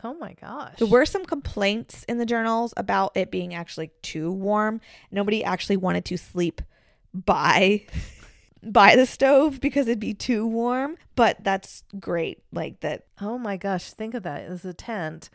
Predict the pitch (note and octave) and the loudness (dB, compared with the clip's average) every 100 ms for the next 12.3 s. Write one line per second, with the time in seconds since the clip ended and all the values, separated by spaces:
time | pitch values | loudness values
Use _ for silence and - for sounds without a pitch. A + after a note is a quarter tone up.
0 | _ G3+ F#3 F3 - G#3+ F#3+ F3+ D3+ D#3 | _ -8 -8 -8 -10 -10 -6 -8 -8 -10
1 | E3 E3+ C#3 D3 E3+ F3 D3 D#3+ F3 C#3+ | -8 -10 -10 -8 -6 -6 -8 -8 -8 -8
2 | C#3+ D3+ A#3 A#3 F#3+ G3+ F#3 F3+ E3+ G3 | -10 -8 -8 -8 -8 -8 -6 -8 -10 -14
3 | _ - E3 E3 D#3+ D#3 _ _ F3 E3+ | _ -12 -10 -10 -12 -16 _ _ -12 -10
4 | E3 _ - G3 D#3 D3+ A#2+ - _ F#3+ | -10 _ -10 -8 -8 -10 -12 -18 _ -6
5 | - - - A#3 B3 A#3 A3 - D#3 G#3 | -6 -12 -8 -6 -4 -4 -8 -10 -18 -18
6 | - _ _ _ C#4 C4 D#4+ - D#4 C#4+ | -18 _ _ _ 4 6 6 2 4 4
7 | C4+ A#3+ C4 C4+ - A#3 A3+ A3+ G#3 G3 | 0 0 4 4 2 -6 -6 -4 -4 -4
8 | F#3+ F3+ F#3 F3+ F#3 - G3 G3 F#3+ F3+ | -4 -2 -4 -4 -8 -6 -4 -4 -6 -8
9 | F#3 F3+ F3 F#3 G#3+ F4 B3 A#3+ - _ | -10 -10 -8 -6 0 2 2 -2 -8 _
10 | F#3+ F#3+ - C4 C#4+ D#4 D4+ A3+ G#3+ B3 | -12 -10 -8 -4 -2 -4 -6 -6 -6 -6
11 | A3 F#3 F3+ - G3 G#3+ - A3+ G3+ G#3 | -4 -6 -8 -8 -8 -8 -6 -2 -2 -4
12 | F#3 - - | -10 -16 -20